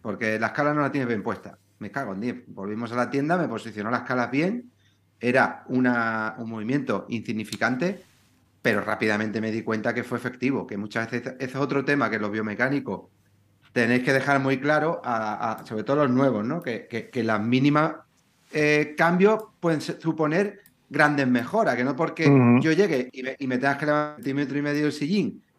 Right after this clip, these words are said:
Speaker 1: avanzar, eh, siete milímetros hacia adelante y poner una potencia de X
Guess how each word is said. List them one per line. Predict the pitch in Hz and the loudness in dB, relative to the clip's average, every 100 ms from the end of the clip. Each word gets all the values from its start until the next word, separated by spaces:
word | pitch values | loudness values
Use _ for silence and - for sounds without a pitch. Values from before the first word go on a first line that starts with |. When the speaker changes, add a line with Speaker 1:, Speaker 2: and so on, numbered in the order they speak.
| - | -2
Speaker 1:
avanzar, | 131 123 117 147 143 143 143 | 2 2 0 2 2 2 -2
eh, | 147 143 143 139 | -6 -4 -4 -4
siete | 139 156 151 | -2 -2 -2
milímetros | 147 151 143 151 143 | -2 -2 -4 -4 -6
hacia | 143 151 | -2 -2
adelante | 214 175 123 | 0 -2 -4
y | 117 127 | -4 -4
poner | 123 123 | -4 -2
una | 135 | -4
potencia | 139 143 131 147 | -4 -6 -4 -4
de | 139 139 139 139 139 156 | -2 -2 -2 -2 -2 -4
X | 156 220 | -4 -4